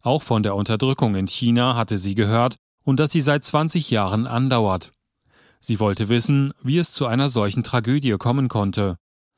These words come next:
Eine Praktizierende erklärte ihr, dass Jiang Zemin, der damalige Vorsitzende der Kommunistischen Partei Chinas,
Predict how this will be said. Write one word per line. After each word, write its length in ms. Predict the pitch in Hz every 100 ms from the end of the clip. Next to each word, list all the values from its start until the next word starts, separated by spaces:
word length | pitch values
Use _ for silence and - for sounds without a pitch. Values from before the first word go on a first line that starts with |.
| _ _ -
Eine 200 | 104 104
Praktizierende 920 | 110 104 113 - 120 117 123 127 135
erklärte 500 | 131 - 143 165 135
ihr, 340 | 117 127 156
dass 320 | 139 104 - -
Jiang 220 | 101 104
Zemin, 460 | 104 110 123 135 - - _ _
der 160 | 110 104
damalige 520 | 110 127 139 110 104
Vorsitzende 800 | 92 139 143 107 92 - 127 143
der 160 | 117 98
Kommunistischen 640 | 110 104 107 - 113 117
Partei 360 | 107 107 113 107
Chinas, 540 | - 135 135 135 -